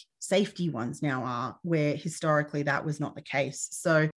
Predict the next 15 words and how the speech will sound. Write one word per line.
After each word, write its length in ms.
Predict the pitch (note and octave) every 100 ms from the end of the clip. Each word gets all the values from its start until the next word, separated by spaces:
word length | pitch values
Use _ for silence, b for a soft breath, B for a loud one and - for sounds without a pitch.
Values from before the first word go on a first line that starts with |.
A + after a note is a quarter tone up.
| _ _ _ -
you 80 | F#3+
know, 160 | D#3
working 480 | D#3 F3 F3+ G#3 F3+
on 120 | E3
making 380 | D#3+ D3+ D3+ C#3+
everybody 720 | D#3 E3+ E3+ D#3+ D3+ C#3+ C#3 E3
within 260 | D#3 D#3
the 140 | D3+ D3
industry 680 | D3 D3 - D3 C#3 C3+ -
sustainability 720 | - D#3+ D#3 E3 E3 D#3+ D3+
literate 480 | C#3+ C3+ D3 G#3+ B3+ - _ _ _ -
is, 300 | E3+ D3 -
is 160 | E3 D#3+
something 260 | D#3 D#3 D3+
I'm 320 | D3 C#3+